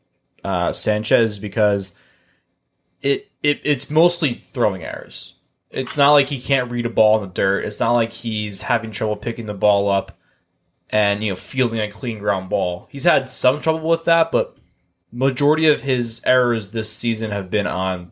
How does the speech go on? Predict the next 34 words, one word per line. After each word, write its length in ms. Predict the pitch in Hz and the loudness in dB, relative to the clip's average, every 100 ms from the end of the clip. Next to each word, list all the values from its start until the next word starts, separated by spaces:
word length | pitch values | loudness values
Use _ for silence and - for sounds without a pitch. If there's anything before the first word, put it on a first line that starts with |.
| _ | _
throwing. 540 | - 110 87 67 90 _ _ _ _ | -6 -2 -2 -4 -14 _ _ _ _
The 100 | 120 | -8
two 420 | - - 123 110 | -6 0 2 2
most 260 | 110 113 - | 2 0 2
recent 300 | 123 127 120 | 0 0 2
ones, 300 | 113 113 110 | 2 2 -2
it 40 | 101 | -4
was 120 | 98 | -2
the 60 | |
one 220 | 104 107 95 | 0 0 -2
to 60 | |
Jay 180 | 107 101 | -8 -8
Bruce 440 | 98 127 127 120 - | -4 -2 0 0 4
that 180 | 104 | 4
was 180 | 101 98 | 4 0
a, 240 | 98 95 - | 2 2 0
a 60 | |
scoop, 460 | - - 131 127 123 | -2 -2 -2 -2 0
and 280 | 107 101 98 _ _ _ _ _ | -2 -2 -10 _ _ _ _ _
he, 240 | - 113 95 | -6 -4 2
uh, 300 | 101 92 87 | 2 2 0
Jay 140 | 120 | -2
Bruce 220 | 113 101 151 | -4 -4 0
missed 260 | 165 - | 0 2
it. 240 | 175 170 - | 2 2 -2
You 100 | 107 | -6
know, 220 | 98 - | -6 -6
it, 360 | 107 104 - _ | -8 -8 -10 _
it 180 | 92 104 | -18 -10
could 100 | 127 | -8
have 60 | 113 | -4
gone 140 | 107 | -4
either 180 | 107 104 | -6 -4
way. 420 | 117 131 127 127 | 4 6 6 2